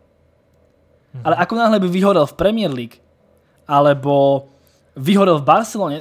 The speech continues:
Speaker 2: to by sa hrozne riešilo. Tak keď
Speaker 1: Aha.
Speaker 2: v úzovkách iba nevyhrá Ligu majstrov z P S G a budú vyhrávať tú ligu a on tam dá tridsať plus tridsať alebo dvadsať plus dvadsať, tak to bude
Speaker 1: Mhm.
Speaker 2: asi OK. Asi
Speaker 1: Jo.
Speaker 2: to bude najmenší škandál.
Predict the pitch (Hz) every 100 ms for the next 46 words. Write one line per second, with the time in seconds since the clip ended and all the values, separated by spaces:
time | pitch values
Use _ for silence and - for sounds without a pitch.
0 | - 180 175 165 165 160 151 120 - 131
1 | 110 - _ _ _ _ _ _ _ -
2 | 214 - 220 170 - 185 220 220 185 -
3 | - 247 190 170 180 180 151 156 160 147
4 | 160 180 143 - 147 139 151 139 185 180
5 | 151 165 160 156 123 131 151 147 - -
6 | 139 151 180 196 156 - 170 190 - 131
7 | - 147 156 156 131 120 143 196 190 139
8 | 113 131 175 175 - _ _ _ _ _
9 | _ _ - 196 202 185 165 143 151 131
10 | 120 110 107 _ _ _ _ _ _ _
11 | _ _ _ _ _ 175 - 214 208 190
12 | 196 185 196 - 147 120 98 101